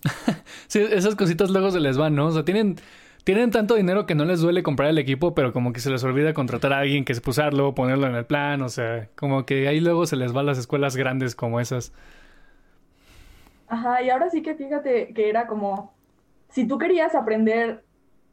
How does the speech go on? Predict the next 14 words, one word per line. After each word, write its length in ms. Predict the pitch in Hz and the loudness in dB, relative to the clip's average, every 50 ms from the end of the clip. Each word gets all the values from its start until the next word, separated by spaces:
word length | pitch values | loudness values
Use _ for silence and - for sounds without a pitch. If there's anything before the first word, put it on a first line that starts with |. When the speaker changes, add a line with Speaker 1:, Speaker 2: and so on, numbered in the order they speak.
| _ _ _ | _ _ _
Speaker 2:
suponiendo 520 | _ - - 277 226 233 294 330 370 453 587 571 | _ -6 -4 -2 0 0 0 0 2 2 2 2
que 80 | 392 | 0
tenías 240 | - 294 247 254 - | 0 0 0 0 0
la 80 | 339 330 | 0 0
suerte 280 | 330 311 - - 302 | 0 0 0 0 0
de 80 | 294 247 | 2 2
enterarte 540 | 233 226 220 214 220 226 226 226 220 214 214 | 2 2 2 2 2 2 2 0 -2 -2 0
que 100 | 226 208 | 0 0
teníamos 680 | 190 214 214 226 247 269 262 254 233 220 214 220 - - - - - - - 165 | 2 2 2 2 2 4 2 2 2 2 0 -2 -6 -8 -8 -6 -6 -4 -4 -2
Speaker 1:
<laughs> 380 | - 185 - - 160 - - - | -2 -2 -2 -4 -6 -6 -6 -2
Speaker 2:
un 280 | - 175 247 277 262 269 | 0 2 2 4 4 4
laboratorio 520 | 262 240 240 233 233 226 226 226 233 226 | 4 4 4 2 2 2 2 2 2 2
de 80 | 226 226 | 4 4
mocap, 480 | 226 233 220 220 220 220 - - - | 2 2 2 0 0 0 -2 -2 -4